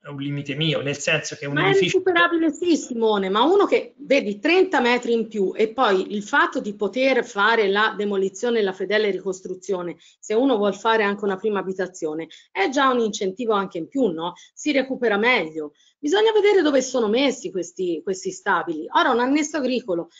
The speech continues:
Speaker 2: per carità di Dio, non un oliveto, ti posso dare anche ragione. Questo qui è posizionato un pochino meglio, è un bel oggettino, ci viene fuori un bel lavorino, non ci viene fuori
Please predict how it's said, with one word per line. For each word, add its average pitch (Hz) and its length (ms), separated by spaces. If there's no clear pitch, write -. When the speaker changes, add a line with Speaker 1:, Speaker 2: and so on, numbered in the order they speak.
Speaker 2:
per 349 180
carità 247 360
di 214 160
Dio, 208 200
non 262 180
un 269 60
oliveto, 226 460
ti - 140
posso 262 280
dare 233 180
anche 226 180
ragione. 180 440
Questo 339 240
qui 440 120
è 466 80
posizionato 185 580
un 175 100
pochino 175 300
meglio, 165 460
è 254 100
un 269 100
bel 285 160
oggettino, 233 540
ci - 120
viene 196 220
fuori 220 240
un 214 60
bel 202 120
lavorino, 185 580
non 196 100
ci 247 120
viene 381 260
fuori 196 440